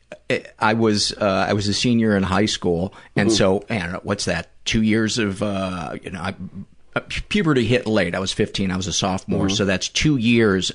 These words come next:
Speaker 1: of, you know, masturbating,
Speaker 2: Mm-hmm.
Speaker 1: imagining what it will be like
Speaker 2: <laughs>
Speaker 1: to be with a girl. And, uh, when we had sex, I had a condom on,
Speaker 2: Mm-hmm.
Speaker 1: and so there's less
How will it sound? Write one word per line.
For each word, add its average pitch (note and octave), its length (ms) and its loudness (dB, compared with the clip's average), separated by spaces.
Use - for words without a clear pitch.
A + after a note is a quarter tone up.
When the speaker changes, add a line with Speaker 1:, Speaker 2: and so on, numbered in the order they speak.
Speaker 1:
of, F#2 440 -2
you A2+ 80 0
know, F#2 200 -4
masturbating, G2+ 1000 2
Speaker 2:
Mm-hmm. - 100 -4
Speaker 1:
imagining A2 640 4
what G#2 140 4
it G#2+ 120 0
will A2+ 140 2
be G2+ 240 4
like G2 420 2
Speaker 2:
<laughs> - 180 -16
Speaker 1:
to C3 160 4
be A#2 180 6
with G#2 220 4
a B2 40 2
girl. G2 520 4
And, A2 560 2
uh, G#2+ 300 2
when B2 320 0
we B2 140 4
had A2+ 180 2
sex, - 440 2
I - 100 0
had B2 160 0
a A2 40 0
condom D#3 640 2
on, E2 340 0
Speaker 2:
Mm-hmm. - 280 -8
Speaker 1:
and B2+ 120 2
so C#3 160 2
there's A2+ 240 0
less B2 340 0